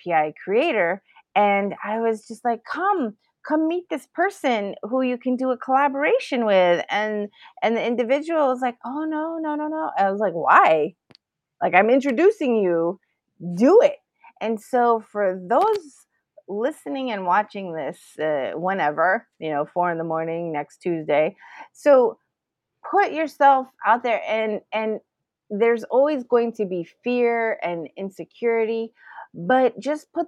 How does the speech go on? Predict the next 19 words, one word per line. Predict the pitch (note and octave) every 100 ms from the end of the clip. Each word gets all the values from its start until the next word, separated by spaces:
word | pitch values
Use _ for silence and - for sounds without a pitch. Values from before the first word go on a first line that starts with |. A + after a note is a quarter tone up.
| -
those | D#4+ D4 -
to | D4
the | B3+ B3+
side | - - C4+ D4 C#4+ -
and | A3 A3+ G3+
do | G3 A#3+ B3
it | A3+ _ _ _ -
anyway, | A3+ A#3+ G#3+ F3+ D#3+ D3
because | C#3+ E3 - - G#3+ G#3 G3+ -
you | B3+ -
just | D#4+ D#4+ D#4+ _ _
never | A3 A#3 A#3 A3+ A3
know. | G3 F#3 D#3+ C#3 C#3 _ -
And | F#3 F3+
the | F#3
main | F#3+ A3+ C4+ C#4+ C4+
thing | G#3 F#3
is | E3+ D#3+ _ _ -
put | C#4+